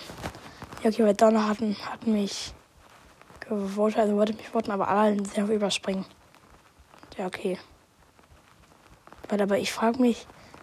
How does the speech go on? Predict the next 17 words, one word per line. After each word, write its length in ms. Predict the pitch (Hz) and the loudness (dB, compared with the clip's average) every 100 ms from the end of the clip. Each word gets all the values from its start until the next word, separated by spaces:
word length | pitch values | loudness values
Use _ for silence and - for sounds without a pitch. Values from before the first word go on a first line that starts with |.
| - | -2
weil, 160 | 220 220 | 4 4
weil 80 | 208 | 4
ich 80 | |
hab 100 | - | 0
mein 280 | 226 214 220 | 2 4 6
Mikro 320 | 226 - - | 4 2 -2
auch 20 | 214 | -2
nicht 180 | 196 | 0
an, 140 | 240 226 | 0 -2
dass 100 | 208 | -4
ich 160 | - | -4
nicht 260 | 220 214 220 | 0 2 0
mit 220 | - 226 | -4 -2
reden 260 | 208 214 233 | 0 0 0
kann. 280 | - 262 269 - - - - - - - - | 2 2 2 -4 -20 -20 -20 -20 -20 -20 -8
Darf 180 | - 214 | 0 2
ich 160 | 240 | 2